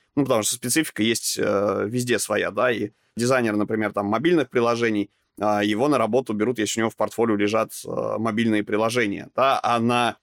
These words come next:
э, историях, связанных, э, с продуктами, да, соответственно, у которых ограничения-то есть, но дефицит кадров испытывается, прям кадровый голод максимальный,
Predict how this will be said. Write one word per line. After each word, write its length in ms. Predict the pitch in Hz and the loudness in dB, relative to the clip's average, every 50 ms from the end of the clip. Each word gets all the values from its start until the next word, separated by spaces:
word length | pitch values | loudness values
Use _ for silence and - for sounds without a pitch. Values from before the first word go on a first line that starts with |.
| _ _ _ _ - | _ _ _ _ -4
э, 680 | 104 110 110 110 110 110 110 107 107 107 104 101 95 92 80 71 76 - _ _ _ - - | -2 0 0 2 2 2 2 2 2 2 2 0 -2 -4 -8 -12 -14 -16 _ _ _ -6 -6
историях, 520 | - - - 147 143 135 120 110 104 - | -2 2 2 4 4 6 4 4 2 0
связанных, 600 | - - 127 131 127 120 117 107 107 101 104 - _ _ | -2 0 2 2 2 2 0 0 0 -2 -4 -6 _ _
э, 300 | - 107 104 104 104 101 95 | 0 2 2 2 2 0 0
с 60 | - | -2
продуктами, 600 | - 123 127 131 139 123 - 113 104 101 78 67 - _ - - - - | 0 0 0 0 0 -2 -2 0 0 0 -2 -4 -8 _ -20 -12 -6 -2
да, 160 | 113 120 120 | 0 0 0
соответственно, 400 | - 113 107 - 107 104 - 110 | 0 -2 -4 -4 -4 -6 -4 -4
у 40 | 104 | -4
которых 240 | 117 120 107 101 | -2 0 0 0
ограничения-то 760 | 117 117 123 143 143 147 156 151 151 120 110 107 104 101 - 117 | 0 0 0 2 2 2 2 2 2 0 0 0 -2 -2 0 0
есть, 280 | 120 117 107 - - | 0 0 0 -2 -2
но 180 | 120 110 104 101 | 0 0 0 0
дефицит 460 | 104 123 123 - 139 - - 113 - | -2 -4 -4 -4 -4 -4 -6 -4 -2
кадров 340 | - 165 185 180 147 - - | -2 -2 0 -2 -2 -2 -2
испытывается, 480 | 117 - - 117 101 - 104 101 - | -4 -2 -2 -4 -2 -2 -2 -4 -2
прям 160 | - 113 110 104 | -4 -6 -4 -2
кадровый 360 | - 117 107 104 107 113 110 | -2 -2 0 0 0 0 0
голод 320 | 113 117 107 98 - - | 2 2 2 2 0 -4
максимальный, 640 | 110 104 - - 110 110 104 101 101 87 78 - | -8 -8 -6 -4 -4 -4 -4 -4 -4 -6 -8 -8